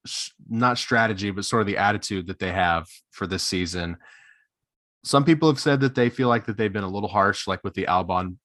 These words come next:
penalty, but I think that that's warranted as long as they are consistent. And they have been consistent. It's only been two races, but, like, that's just, that's my biggest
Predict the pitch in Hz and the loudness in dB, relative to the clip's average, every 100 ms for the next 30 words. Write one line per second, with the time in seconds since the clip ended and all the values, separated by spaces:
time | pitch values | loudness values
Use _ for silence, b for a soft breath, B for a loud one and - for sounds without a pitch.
0 | _ _ - 101 92 - 90 87 90 87 | _ _ -8 -4 -4 -2 -2 0 -2 -2
1 | - _ _ _ - 90 117 - 135 127 | -6 _ _ _ 0 2 4 4 4 4
2 | 120 120 113 113 - 117 101 110 113 110 | -2 2 0 0 -6 -4 0 2 2 2
3 | 123 120 120 - 98 90 104 107 117 110 | 0 2 -2 -8 -12 -4 2 4 2 0
4 | 101 107 104 101 98 - 107 - 98 - | -2 0 2 2 0 -6 -6 -2 -4 -2
5 | 80 78 b b b b 95 113 131 117 | -6 -6 b b b b 0 6 6 6
6 | 110 104 95 98 - 95 - - 92 107 | 2 0 -2 -4 -2 -6 -6 -10 -2 0
7 | 104 101 120 110 92 - 87 82 82 87 | 0 0 2 2 2 -2 -8 -6 -4 -4
8 | 87 110 120 139 123 - - _ _ - | -2 0 2 2 0 -4 -14 _ _ -2
9 | 113 110 117 107 107 104 - - - | -2 2 2 2 2 0 -2 -10 -14